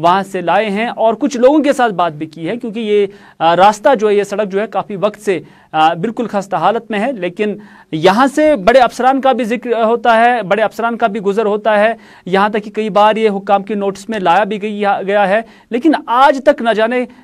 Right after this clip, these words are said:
क्यों इसकी तरफ कोई तवज्जो नहीं दी जा रही है। ये summers जो आज तक इन लोगों को यहाँ पर यकीन दहानी कराई गई कि इन, इस summers में, यानी इन गर्मियों के दिनों में, इन गर्मियों के आयाम में, आ, इस, आ, रोड, रोड की magnetization हो जाएगी, इसको ठीक किया जाएगा, लेकिन इस बार भी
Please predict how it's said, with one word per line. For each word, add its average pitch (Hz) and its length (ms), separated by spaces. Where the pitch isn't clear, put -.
क्यों 294 280
इसकी 233 380
तरफ 208 260
कोई 202 220
तवज्जो 180 440
नहीं 160 200
दी 147 100
जा 139 160
रही 147 180
है। 143 100
ये 202 160
summers 262 520
जो 208 300
आज 208 420
तक 233 200
इन 247 80
लोगों 233 240
को 240 140
यहाँ 220 200
पर 214 200
यकीन 226 300
दहानी 214 220
कराई 202 260
गई 220 100
कि 220 120
इन, 208 300
इस 208 200
summers 202 320
में, 214 200
यानी 196 140
इन 220 240
गर्मियों 196 340
के 214 140
दिनों 196 200
में, 202 240
इन 202 100
गर्मियों 196 280
के 214 120
आयाम 190 220
में, 196 200
आ, 165 200
इस, 285 260
आ, 190 320
रोड, 202 340
रोड 202 260
की 214 120
magnetization 202 600
हो 190 140
जाएगी, 196 440
इसको 196 400
ठीक 233 300
किया 214 140
जाएगा, 196 320
लेकिन 226 300
इस - 260
बार 233 200
भी 208 240